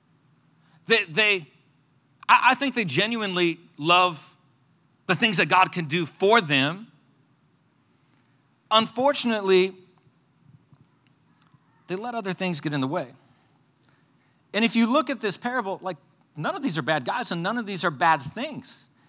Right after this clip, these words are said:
It's not like they chose something sinful over being summoned. They just did what is the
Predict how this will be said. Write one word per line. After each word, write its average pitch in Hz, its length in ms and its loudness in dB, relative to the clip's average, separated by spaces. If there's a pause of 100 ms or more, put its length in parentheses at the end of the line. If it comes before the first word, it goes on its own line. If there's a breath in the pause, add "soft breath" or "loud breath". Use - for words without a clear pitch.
(120)
It's 170 160 -4
not 240 220 0
like 247 260 -2
they 202 100 -4
chose 202 320 -4
something 185 360 -8
sinful 208 460 -6
over 165 220 -2
being 156 280 -6
summoned. 190 500 -2 (560 soft breath)
They 202 160 4
just 165 760 -2
did 202 320 2
what 170 260 -2
is 165 160 -2
the 160 120 -10